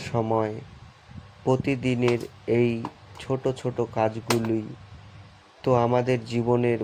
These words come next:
বড় গল্প করে তোলে। ঢেঁড়স কাটতে কাটতে আমি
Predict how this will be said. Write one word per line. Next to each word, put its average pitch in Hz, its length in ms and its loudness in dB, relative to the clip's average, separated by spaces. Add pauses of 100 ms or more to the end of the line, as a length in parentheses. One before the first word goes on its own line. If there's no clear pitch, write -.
বড় 113 280 6
গল্প 117 420 0
করে 113 380 0
তোলে। 104 260 -4 (1120)
ঢেঁড়স 123 380 2 (100)
কাটতে 123 400 0
কাটতে 120 600 -2 (120)
আমি 110 460 0